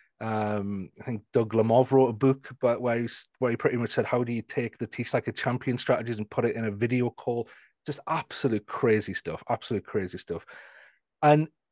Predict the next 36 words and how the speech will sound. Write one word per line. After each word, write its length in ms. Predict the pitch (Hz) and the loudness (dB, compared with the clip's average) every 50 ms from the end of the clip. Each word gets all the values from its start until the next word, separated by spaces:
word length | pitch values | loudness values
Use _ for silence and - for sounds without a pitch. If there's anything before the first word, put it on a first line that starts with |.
| _ - | _ 0
and 180 | 160 165 180 190 | 2 4 6 6
that's 120 | 208 - | 4 4
because 260 | - 208 - - 165 | 4 -2 0 0 2
that's 180 | 139 170 - - | 2 2 4 6
all, 240 | 165 175 190 175 - | 8 8 8 6 4
it's 200 | 151 143 135 - | -2 -4 -2 2
always, 340 | 170 180 190 190 165 - - _ _ _ - | 2 4 4 2 0 -4 -10 _ _ _ -16
it 100 | 139 135 _ _ _ _ _ _ _ - | -16 -16 _ _ _ _ _ _ _ -6
seems 160 | 190 185 - | -6 -4 -4
to 80 | - 156 | -4 -2
be 100 | 151 139 | -2 0
that's 220 | 131 131 - - | 0 0 2 4
all 140 | 143 135 131 | 4 4 4
we 80 | 131 127 | 2 0
can 140 | - 123 104 | -2 -2 -2
handle. 520 | - 135 160 170 143 98 80 80 - _ _ _ | 0 2 4 4 2 2 -2 -6 -8 _ _ _
How, 160 | - 139 143 139 | 0 2 2 4
how 160 | - 151 143 | 2 0 -2
can 180 | - 160 143 | -2 -4 -4
the 80 | 139 117 | -4 -4
tech, 480 | - - - - 110 - - - - _ _ - - - - - - _ - | -6 -8 -10 -10 -10 -10 -10 -16 -20 _ _ -20 -20 -20 -20 -20 -16 _ -2
and 100 | 170 180 | 0 2
that 120 | 247 208 190 | 4 6 8
wasn't 320 | 214 233 226 220 170 - | 8 8 8 6 2 4
innovative. 520 | - 214 254 220 139 107 - - - - - - _ _ - | 4 4 4 4 0 -2 -6 -6 -12 -14 -20 -20 _ _ -6
The 80 | 151 | -2
first 300 | 139 - 220 214 208 - | 2 6 6 6 8 6
ever 160 | 208 175 170 156 | 4 4 4 2
video 360 | 135 170 170 190 190 156 131 | 2 2 2 4 4 2 2
call 400 | - - - 87 85 98 110 117 | 0 -2 -8 -6 -6 -4 -4 -2
was 140 | 113 113 - | -4 -4 0
done 200 | - 139 127 127 | 0 0 2 2
in 100 | 120 120 | 0 -2
the 80 | 117 | -2
nineteen 560 | 120 127 131 131 127 127 123 - 131 123 120 | -2 -2 -2 -2 -4 -4 -6 -6 -8 -8 -8
twenties, 680 | - - - 127 113 110 - - - 85 71 78 - | -8 -10 -10 -10 -10 -10 -12 -14 -14 -14 -14 -14 -16